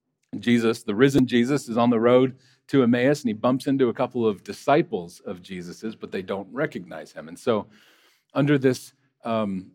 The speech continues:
sort of guise of not even being, you know, they're his disciples and they don't see the one that they're following, he says, "Let's open the Bible." This is the Old Testament. He goes, "I'm going to explain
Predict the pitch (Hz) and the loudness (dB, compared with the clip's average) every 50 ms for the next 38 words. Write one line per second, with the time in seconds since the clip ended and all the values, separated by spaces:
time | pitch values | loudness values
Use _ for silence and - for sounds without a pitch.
0 | _ _ - - 135 123 110 98 - - - 113 113 120 131 135 151 147 135 131 | _ _ -4 -2 0 0 0 -4 -6 -14 -10 -2 2 4 4 4 6 6 6 6
1 | 127 123 - 131 117 107 104 104 127 123 131 131 131 131 127 117 104 123 120 113 | 4 2 0 -4 -4 -4 -2 2 4 4 4 4 4 2 2 2 0 0 0 0
2 | 110 107 117 - - - - _ _ _ _ _ _ _ _ _ - 139 123 117 | 0 -2 -4 -6 -10 -20 -20 _ _ _ _ _ _ _ _ _ -6 -2 -2 0
3 | 104 120 123 120 123 123 - - 160 190 202 160 135 123 123 - 196 170 170 - | 2 2 2 2 0 -2 0 6 8 8 8 6 -2 -6 -2 2 4 4 4 4
4 | 139 120 104 117 110 117 131 131 123 117 120 - - - 139 120 113 120 117 110 | 0 -2 -2 0 -2 0 0 0 0 -2 -4 -10 -4 -4 -4 -2 -2 -2 -2 -4
5 | 104 101 92 90 - - 127 131 135 113 98 95 98 98 117 107 - 113 107 104 | -4 -6 -10 -14 -8 -4 -4 -2 0 0 -2 -4 -4 -6 -8 -8 -4 -4 -4 -4
6 | 101 - - _ _ _ _ _ _ _ _ _ _ - 190 233 - 214 202 185 | -4 -6 -12 _ _ _ _ _ _ _ _ _ _ -2 -2 0 2 2 2 2
7 | 180 175 139 123 117 104 92 101 90 85 82 - - - - - _ _ _ _ | 2 2 -2 -2 -2 -2 -2 -2 0 0 -2 -6 -10 -20 -20 -20 _ _ _ _
8 | _ _ _ _ _ _ - 104 104 107 104 113 107 101 107 113 113 117 120 120 | _ _ _ _ _ _ -10 -8 -8 -8 -6 -8 -6 -4 -2 0 0 0 -2 -2
9 | 104 95 - 120 120 - - 87 80 82 85 92 90 - 110 127 175 180 170 156 | -4 -4 -6 -6 -6 -6 -12 -16 -16 -12 -10 -10 -8 -4 -2 -2 0 0 0 0
10 | 143 - 131 120 107 92 - - - _ - 117 135 147 151 127 101 95 101 113 | -2 0 -2 -2 -2 -4 -8 -18 -20 _ -4 0 2 2 2 2 0 -2 -4 -4
11 | 139 147 143 | -4 -4 -8